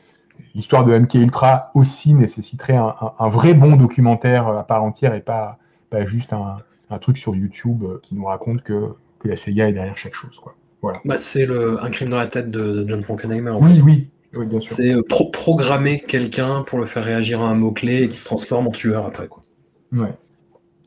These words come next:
Speaker 1: Ouais, ouais, ça a inspiré, euh, toute la fiction, euh, même, on pourrait dire que la fiction, euh, de, euh, paranoïaque des années soixante-dix, de Alan J. Pakula, aussi inspiré de ça, euh,
Speaker 2: Ouais, à fond.
Speaker 1: euh,
Speaker 2: À cause d'un assassinat.
Speaker 1: à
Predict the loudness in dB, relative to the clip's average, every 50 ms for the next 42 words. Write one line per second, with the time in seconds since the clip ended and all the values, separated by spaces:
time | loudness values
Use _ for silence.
0 | _ -20 -20 _ -20 _ -20 _ _ _ 0 2 4 6 6 4 4 2 0 0
1 | 0 -2 -2 0 2 4 4 6 4 4 4 2 -4 -8 -10 -14 _ _ _ _
2 | _ _ -20 -16 _ 2 4 4 6 6 4 2 2 -4 -8 -6 -2 0 2 4
3 | 4 4 2 2 0 0 -2 -2 -4 -4 -2 0 0 0 0 0 -4 -4 -2 -4
4 | -4 -4 -4 -6 -6 -8 -12 -12 -6 -2 0 2 2 2 0 -2 -4 -6 -8 -8
5 | -10 -10 -10 -12 -12 -14 -16 -16 -16 -16 -16 -16 -16 -18 _ _ _ _ 0 0
6 | 2 4 6 6 6 8 6 6 6 4 2 2 0 -2 -2 -4 -6 -4 -2 -2
7 | 0 0 0 0 0 0 0 -2 -2 0 2 4 4 4 2 2 0 0 -2 -2
8 | -2 -2 0 0 0 -2 -2 -6 -8 -10 -10 -10 -10 -12 -12 -12 -12 -12 _ -6
9 | -6 -4 -4 -6 -6 -8 -12 _ _ _ _ -14 -14 -14 -14 _ _ _ -18 -16
10 | -16 -14 -12 -12 -12 -12 -14 -16 -18 -20 -20 _ _ _ -8 -8 -6 -4 -4 -4
11 | -4 -4 -4 -6 -6 -8 -10 -10 -8 -8 -6 -6 -6 -8